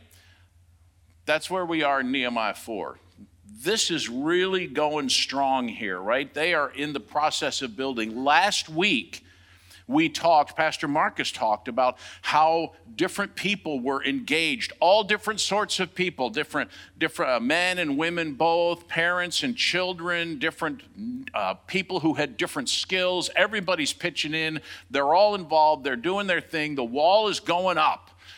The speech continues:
They are working on this thing, and everybody's excited about it, except for some of these guys that we mentioned earlier on in the study that are from the surrounding nations and surrounding peoples who were not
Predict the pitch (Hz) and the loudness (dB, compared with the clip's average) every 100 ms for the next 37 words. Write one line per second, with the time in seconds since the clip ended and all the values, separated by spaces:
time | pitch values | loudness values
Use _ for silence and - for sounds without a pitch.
0 | - 151 202 190 196 202 185 147 123 107 | -2 2 2 2 2 2 0 -2 -2 -2
1 | 92 - 107 90 78 98 151 180 233 233 | -2 -2 -2 -6 -4 -2 -2 -2 0 0
2 | 233 190 185 - 185 220 190 123 98 90 | 0 -2 -2 0 2 2 0 -2 -2 -2
3 | 73 67 - _ _ _ _ _ _ - | -2 -8 -20 _ _ _ _ _ _ -20
4 | _ _ _ 143 - - 165 - - 156 | _ _ _ -6 -2 0 0 -2 -6 -4
5 | 147 139 135 123 156 147 143 131 - 135 | 0 0 -2 -2 -2 -2 -2 -2 2 2
6 | 135 120 139 123 127 131 123 127 120 127 | 2 -2 -6 -4 -2 -2 -2 -4 -4 -6
7 | 139 147 143 127 123 123 123 120 104 - | -6 -4 -4 -2 0 0 0 -4 -6 -4
8 | - 156 147 90 98 - - - - 123 | -2 0 0 -2 -6 -10 -20 -20 -2 0
9 | 127 123 - 156 147 120 101 - 131 139 | 2 0 0 -2 0 -4 -4 -2 0 2
10 | 147 160 143 127 113 117 151 160 - 107 | 2 0 -2 -2 -2 0 0 2 2 0
11 | 120 117 117 - 117 120 135 135 120 - | -6 -6 -4 -4 0 0 0 0 -4 -4
12 | - 240 170 113 110 - 160 147 170 170 | -2 -2 -2 -6 -6 -4 -6 -2 -2 0
13 | 180 233 277 - - | 2 4 4 2 -4